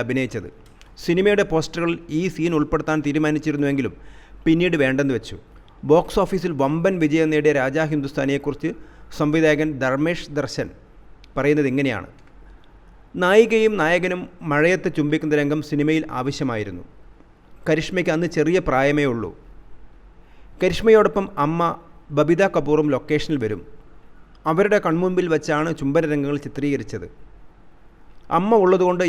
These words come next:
യാതൊരു ബുദ്ധിമുട്ടുമില്ലാതെയാണ് കരിഷ്മ ആ സീനുകൾ ചെയ്തത്. മൂന്ന് ദിവസം വേണ്ടി വന്നു ആ സീൻ ചിത്രീകരിക്കാൻ," സംവിധായകൻ പറയുന്നു. ഒരു ക്യാബ് ഡ്രൈവർ ധനികയായ യുവതിയുമായി പ്രണയത്തിലാകുന്ന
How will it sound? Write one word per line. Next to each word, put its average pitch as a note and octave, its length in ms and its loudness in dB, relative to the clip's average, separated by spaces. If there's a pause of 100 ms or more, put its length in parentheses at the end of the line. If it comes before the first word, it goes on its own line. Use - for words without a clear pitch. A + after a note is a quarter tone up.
യാതൊരു E3 340 2
ബുദ്ധിമുട്ടുമില്ലാതെയാണ് D#3 960 2
കരിഷ്മ C3+ 300 -4 (160)
ആ - 60 0
സീനുകൾ C3+ 360 -2 (100)
ചെയ്തത്. G#2+ 320 -6 (1600)
മൂന്ന് G#3 320 6
ദിവസം F3+ 280 2
വേണ്ടി E3 220 2
വന്നു E3 160 0 (140)
ആ C3+ 40 2 (120)
സീൻ C#3 240 0
ചിത്രീകരിക്കാൻ," A#2+ 560 -6 (420)
സംവിധായകൻ C3+ 560 0
പറയുന്നു. G#2+ 320 -6 (1600)
ഒരു G3+ 140 8 (100)
ക്യാബ് G3 380 4
ഡ്രൈവർ G3 340 4 (840)
ധനികയായ F#3 480 4
യുവതിയുമായി E3 500 0 (840)
പ്രണയത്തിലാകുന്ന D3+ 720 0